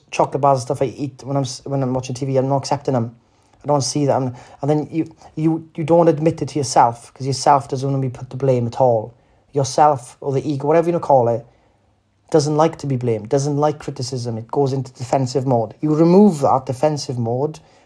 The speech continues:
and you can get really crystal clear vision. Same with feedback. Just going through feedback forms now. Don't take feedback personally, right?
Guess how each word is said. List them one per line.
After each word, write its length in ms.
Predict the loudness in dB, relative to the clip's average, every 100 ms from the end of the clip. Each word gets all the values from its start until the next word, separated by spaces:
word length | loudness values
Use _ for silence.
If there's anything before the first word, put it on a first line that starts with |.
| _ _ _ -6
and 180 | 0 0
you 80 | 0
can 160 | 0
get 240 | 4 4 4
really 500 | 2 2 2 2 0
crystal 440 | 0 -4 -2 -6
clear 280 | -6 -2 0
vision. 400 | 0 0 -2 -4 _ _ _ _ _ _ _ _ _ _ _
Same 260 | -2 2 4
with 140 | 2
feedback. 580 | 0 2 4 4 2 -14
Just 160 | -6
going 140 | -4 -2
through 100 | -4
feedback 360 | -4 0 0
forms 260 | 0 -2 0
now. 240 | -2 -2 -8 _ _ _ _ _ _ _ _ _ _ 2
Don't 220 | 4 4
take 160 | 2 -2
feedback 420 | -4 2 2 2
personally, 480 | 0 0 -2 -4 -4
right? 300 | 0 -2